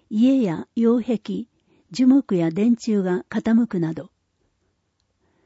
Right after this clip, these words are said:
土石流。川の水が濁り、流木が混ざり始める。焦げたような匂いがするなど。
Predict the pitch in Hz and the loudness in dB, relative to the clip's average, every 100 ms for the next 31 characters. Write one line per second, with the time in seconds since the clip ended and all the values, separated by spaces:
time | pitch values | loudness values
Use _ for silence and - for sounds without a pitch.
0 | _ _ _ _ - 196 208 269 254 247 | _ _ _ _ -6 -2 0 0 0 -2
1 | 175 160 180 214 _ _ _ _ _ - | 0 -2 -4 -12 _ _ _ _ _ -8
2 | - 226 269 262 247 233 240 220 202 196 | -2 2 4 4 4 2 0 0 0 0
3 | 202 175 175 _ _ _ - 214 269 254 | -2 -4 -8 _ _ _ 0 4 4 2
4 | 240 208 214 190 190 220 220 214 190 190 | -2 -4 -2 0 0 0 0 -2 -4 -2
5 | 175 208 208 _ _ _ _ _ - 190 | -2 -2 -12 _ _ _ _ _ -4 0
6 | 262 294 262 269 254 175 175 196 214 185 | 0 2 0 2 2 0 0 0 0 -2
7 | 175 - 180 170 - 180 170 | -4 -8 -8 -8 -6 -8 -8